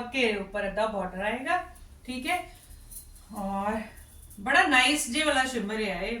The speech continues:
ਬਹੁਤ ਜ਼ਿਆਦਾ, ਅਹ, ਕਹਿੰਦੇ ਨਾ ਬਿਨਾਂ ਉਹ ਗੰਦੀ ਜਿਹੀ ਸ਼ਿਮ-, ਸ਼ਿਮਰ ਨਹੀਂ ਹੈਗੀ ਹੈ, ਉਹ ਵੀ ਆਉਂਦੀ ਹੈ ਮਾਰਕੀਟ 'ਚ, ਉਹ ਨਹੀਂ ਅਸੀਂ ਯੂਜ਼ ਕਰਦੇ। ਆਹ ਦੇਖੋ, ਜਿੱਦਾਂ ਆਪਾਂ ਖੁਦ ਵੀ ਸੋਬਰ ਸੂਟ ਪਾਈਦੇ ਆ ਤੇ ਸਭ ਨੂੰ ਸੋਬਰ ਹੀ ਦੇਈਦੇ ਆ, ਠੀਕ ਹੈ ਜੀ। ਆਹ ਦੇਖੋ,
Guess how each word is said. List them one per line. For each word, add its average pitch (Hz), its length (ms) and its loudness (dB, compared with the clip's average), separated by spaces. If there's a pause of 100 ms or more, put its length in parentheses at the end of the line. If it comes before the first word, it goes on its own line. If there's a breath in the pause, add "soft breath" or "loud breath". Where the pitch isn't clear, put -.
(140)
ਬਹੁਤ 202 480 -2
ਜ਼ਿਆਦਾ, 226 460 2
ਅਹ, - 540 -4
ਕਹਿੰਦੇ 240 220 -2
ਨਾ 339 100 2
ਬਿਨਾਂ 254 480 6
ਉਹ 233 120 0
ਗੰਦੀ 262 240 4
ਜਿਹੀ 269 180 2
ਸ਼ਿਮ-, 226 340 -2
ਸ਼ਿਮਰ 226 320 2
ਨਹੀਂ 240 240 0
ਹੈਗੀ 196 300 -2
ਹੈ, 208 40 -4
ਉਹ 214 100 -2
ਵੀ 262 100 0
ਆਉਂਦੀ 208 340 2
ਹੈ 208 60 0
ਮਾਰਕੀਟ 202 400 -2
'ਚ, 254 40 -8
ਉਹ 262 140 0
ਨਹੀਂ 208 200 0
ਅਸੀਂ 185 180 -6
ਯੂਜ਼ 185 180 -8
ਕਰਦੇ। 202 380 -6
ਆਹ 185 160 -2
ਦੇਖੋ, - 360 -12
ਜਿੱਦਾਂ 226 240 2
ਆਪਾਂ 233 300 6
ਖੁਦ 247 220 0
ਵੀ 311 100 -2
ਸੋਬਰ 285 340 -2
ਸੂਟ 294 200 -2
ਪਾਈਦੇ 269 440 0
ਆ 294 40 -2
ਤੇ 311 240 -2 (340 loud breath)
ਸਭ 277 260 8
ਨੂੰ 294 120 2
ਸੋਬਰ 240 380 -2
ਹੀ 240 80 -4
ਦੇਈਦੇ 165 400 -6
ਆ, - 40 -12 (200)
ਠੀਕ 269 200 -2
ਹੈ 294 40 -2
ਜੀ। 285 100 -4
ਆਹ 190 160 2
ਦੇਖੋ, - 300 -12